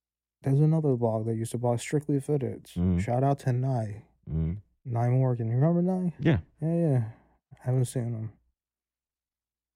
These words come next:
Speaker 2: But no, that's what I'm saying, though, I mean, as long as you got
Speaker 1: He sold Strictly Fitted.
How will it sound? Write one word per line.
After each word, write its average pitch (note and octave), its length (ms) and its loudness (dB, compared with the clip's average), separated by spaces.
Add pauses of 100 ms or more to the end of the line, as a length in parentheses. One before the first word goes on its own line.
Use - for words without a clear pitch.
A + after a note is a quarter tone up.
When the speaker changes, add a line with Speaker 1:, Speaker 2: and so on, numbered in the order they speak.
(160)
Speaker 2:
But G2+ 140 0
no, G2+ 320 4
that's F2+ 160 0
what E2+ 100 -4
I'm F#2 60 -2
saying, G#2+ 320 4
though, F2 400 2
I F#2 80 -2
mean, F#2+ 180 2
as E2+ 100 0
long A2+ 200 0
as A2 60 -2
you A2 80 0
got G2 260 2
Speaker 1:
He D#3 140 2
sold D3 340 0
Strictly A2+ 360 -4
Fitted. A2+ 540 -2